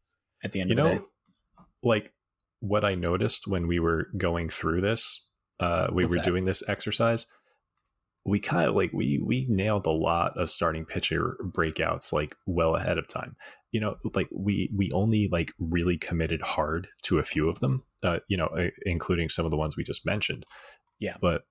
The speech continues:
Speaker 2: uh, yeah, I, I really liked, uh, the job we did, like, uh, analyzing starting pitchers heading up to the season. Like, uh, it, you know, we, we talked about Mize, Skubal, uh, DeSclafani, Webb, Gomber,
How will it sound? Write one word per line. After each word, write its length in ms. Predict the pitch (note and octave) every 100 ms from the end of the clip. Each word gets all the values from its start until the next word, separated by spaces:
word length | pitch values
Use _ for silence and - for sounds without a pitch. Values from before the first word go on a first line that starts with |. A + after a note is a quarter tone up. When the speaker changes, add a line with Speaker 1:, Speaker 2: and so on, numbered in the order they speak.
| -
Speaker 2:
uh, 340 | E2 D#2+ D#2 - _ _ _ _ _ _ _ _ _ _ _ -
yeah, 200 | G#2+ F#2+
I, 140 | F2 E2+
I 80 | F2+
really 320 | F#2+ G2+ F#2+
liked, 340 | F#2 F2+ - -
uh, 240 | F2+ D#2+
the 120 | D2+ D#2
job 260 | D#2+ D#2
we 80 | D#2
did, 240 | C#2+ D2 G#2+
like, 240 | D2 -
uh, 260 | - F2 E2
analyzing 540 | D#2+ D#2 D#2 D2+ D#2+ D#2
starting 320 | - D2+ D#2
pitchers 320 | D#2+ - E2
heading 220 | D#2+ D#2
up 60 | D2
to 80 | -
the 60 | -
season. 380 | - C#3+ -
Like, 240 | - D#2+ -
uh, 200 | D#2 D2 F2
it, 220 | F2 C#2+
you 80 | F2
know, 100 | E2+
we, 380 | D#2+ D2+ D2+ - - - - -
we 460 | F#2 D2+ D2+ D2+ - -
talked 280 | - D#2+ D#2+
about 240 | D2 D#2 D#2+
Mize, 580 | E2+ F2 E2+ E2 D#2+ -
Skubal, 760 | - - - D#2 D2+ D2+ D#2 D2+ - - -
uh, 240 | - D2+ E2 -
DeSclafani, 1040 | F2 - - - F2 F2+ F2 E2+ E2 E2 _ _ _ -
Webb, 520 | D#2+ E2+ E2+ E2+ F#2 - -
Gomber, 720 | F2 E2+ F2 F2 E2+ F2